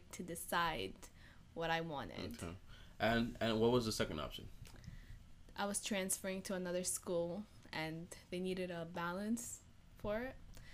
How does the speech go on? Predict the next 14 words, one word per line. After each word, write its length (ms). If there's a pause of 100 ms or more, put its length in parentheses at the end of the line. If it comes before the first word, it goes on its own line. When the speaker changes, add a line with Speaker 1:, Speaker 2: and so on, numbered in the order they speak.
(140)
Speaker 1:
So 180
he 140
chose 400
to, 80
like, 240
pay 220
that 480
and 120
not 200
the 80
Phi 280
Theta 240
Kappa 380
thing. 220